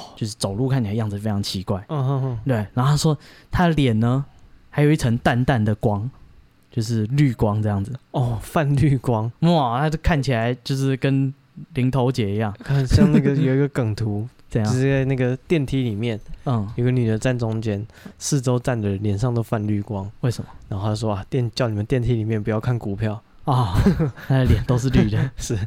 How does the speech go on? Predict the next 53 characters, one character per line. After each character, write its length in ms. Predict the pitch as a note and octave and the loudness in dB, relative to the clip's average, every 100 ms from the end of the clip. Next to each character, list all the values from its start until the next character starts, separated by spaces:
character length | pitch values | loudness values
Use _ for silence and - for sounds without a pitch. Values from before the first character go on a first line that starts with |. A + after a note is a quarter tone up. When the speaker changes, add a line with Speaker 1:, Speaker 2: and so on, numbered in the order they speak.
| - - C3+ | -8 -12 -8
Speaker 1:
啊， 240 | - G#2+ G2 - | -4 -4 -4 0
他 100 | D#3 | 2
是 160 | E3 | 2
说 180 | D#3+ D#3 | 2 2
那 120 | D3 | 2
个， 140 | C#3 B2+ C3+ C#3+ | 2 -2 -6 -10
这 100 | - | 0
个 60 | E3 | 2
奶 200 | C#3+ A#2 | 4 2
奶 180 | A2+ A2+ | 2 2
呢， 160 | A2+ A2 | -2 -2
哎， 160 | C3 B2 | -2 0
那 100 | C#3+ | 2
个 240 | C3+ A#2+ B2 | 2 0 -2
刚 200 | C#3+ D3 | 0 2
说 100 | C#3+ | 4
的 60 | C3+ | 2
嘛， 60 | A#2 | 2
她 80 | |
身 240 | C#3+ - D3+ | 0 2 2
体 120 | C3 | 2
非 60 | A2 | 0
常 180 | A#2+ A2 | 0 0
僵 260 | A#2 G#2+ | 0 0
硬。 120 | G#2+ F#2+ | -2 -4
Speaker 2:
啊。 240 | - G2+ F#2 - _ - | -6 -6 -6 -16 _ -6
Speaker 1:
对， 120 | G2 | -2
这 60 | |
样 120 | A2+ G#2+ | -2 -2
走 160 | G2+ | -4
过 200 | F#2 G#2+ | -6 -6
来， 60 | G2 | -6
她 100 | - | -8
觉 160 | - G#2+ | -8 -6
得 60 | |
说 160 | F#2+ - - - _ _ - | -8 -12 -18 -20 _ _ -10
，“干， 160 | - - _ - | -8 -8 _ -14
这 100 | - | -6
个 120 | A2+ | -4
是， 360 | G#2 A#2 G#2+ G2+ - _ - - - | -4 -4 -4 -6 -12 _ -20 -20 -16
我 60 | - | -6
不 100 | G#2+ | -2
知 100 | G#2+ | 0
道， 180 | G#2+ - - - | -2 -6 -18 -4
Speaker 2:
哦。 100 | D3+ | 2
Speaker 1:
这 80 | C#3 | 4
个 180 | F3 | 4
诈 240 | E3 D3+ C#3+ | 4 6 4
尸 260 | - C#3+ | 2 0
啊。” 120 | D3 A2 D#3 G3 G#3 D4+ F#3+ C#4+ C4 | 0 2 4 6 8 8 8 6 4
Speaker 2:
<laughs> 440 | A3+ G3 A4 - | 4 4 4 2
不 100 | D#3+ | 0
正-， 260 | D#3+ G3+ D#3+ | 4 4 2